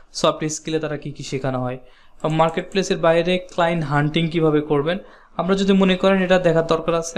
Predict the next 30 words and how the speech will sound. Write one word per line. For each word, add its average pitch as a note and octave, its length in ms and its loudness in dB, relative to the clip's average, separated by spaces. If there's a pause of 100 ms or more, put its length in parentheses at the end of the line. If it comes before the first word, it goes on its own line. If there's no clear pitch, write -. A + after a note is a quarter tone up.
আপনি D#3+ 160 -4
চাইলে D#3 320 0
এখানে D3+ 220 0 (680)
দুইশো D#3+ 240 2
চৌষট্টি G3+ 500 2
নম্বর G3 300 2
পেজে E3+ 240 0
যেয়ে E3+ 220 0
এটা D#3+ 120 2
দেখে F3 320 4
আসতে D3+ 180 -6
পারেন C3+ 300 -2
যে C#3 140 -2 (720)
কী F#3+ 100 2
কী - 140 -6
শেখায় D#3 500 2
ওরা, B2 140 0 (240)
হান্টিংটা D3 440 0
কীভাবে C#3+ 340 0
করবো, D3 160 0 (120)
টিপস। B2+ 240 -4 (1040)
মার্কেট C#3+ 320 0
প্লেসে D#3+ 240 -4
কাজ D3 200 2 (100)
পাওয়ার D#3 240 0
দশটি C#3+ 220 -6
গুরুত্বপূর্ণ C#3 540 -2 (120)
কৌশল C3+ 280 0
শেখায় A#2+ 400 -6
তারা। C#3+ 160 -12